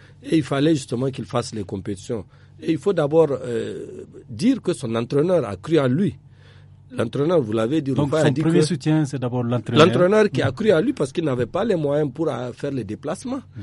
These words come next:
Speaker 1: C'est dans ses frais qu'il le prenait, il l'amenait.
Speaker 2: Lui,
Speaker 1: Parce que,
Speaker 2: l'entraîneur.
Speaker 1: oui, sur les cinq cent mille.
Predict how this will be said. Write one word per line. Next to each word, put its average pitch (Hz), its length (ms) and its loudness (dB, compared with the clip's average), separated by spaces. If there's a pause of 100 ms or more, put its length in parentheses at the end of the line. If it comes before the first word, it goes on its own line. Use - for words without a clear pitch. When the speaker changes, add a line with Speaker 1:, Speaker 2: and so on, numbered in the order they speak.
(120)
Speaker 1:
C'est - 360 -6
dans 117 140 -4
ses 113 220 -8
frais 160 200 -4
qu'il 123 160 -8
le 104 100 -8
prenait, 113 380 -6
il 101 100 -8
l'amenait. 101 480 -8 (140)
Speaker 2:
Lui, 135 140 0
Speaker 1:
Parce 135 140 0
que, - 60 -4
Speaker 2:
l'entraîneur. 123 240 0
Speaker 1:
oui, 349 240 8 (220)
sur - 180 -4
les 175 120 0
cinq 147 240 -2
cent 160 140 -2
mille. 139 240 -2